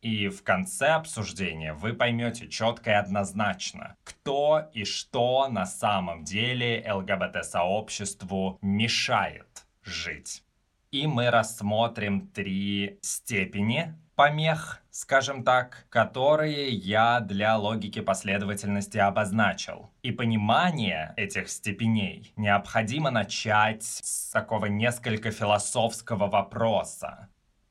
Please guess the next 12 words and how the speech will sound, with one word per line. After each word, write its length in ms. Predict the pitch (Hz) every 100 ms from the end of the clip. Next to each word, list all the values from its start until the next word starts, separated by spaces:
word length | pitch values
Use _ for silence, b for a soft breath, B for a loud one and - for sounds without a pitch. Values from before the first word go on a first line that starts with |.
| -
Что 680 | - - - 139 139 156 156
вообще 1300 | 107 104 98 95 - - - - 117 117 120 117 117
подразумевается 1300 | 113 110 113 98 110 110 92 117 117 98 92 -
под 220 | 80 85 -
словом 500 | 107 92 90 87 82
«жить» 880 | 78 78 110 156 95 - - - -
в 180 | 92 90
данном 600 | 82 110 123 123 117 110
аргументе? 960 | 104 95 104 98 92 78 76 - - - _ _ -
Для 260 | 101 113 117
кого-то 840 | 135 123 110 90 78 95 117 151 - 110
жить — 720 | 104 104 139 156 160 -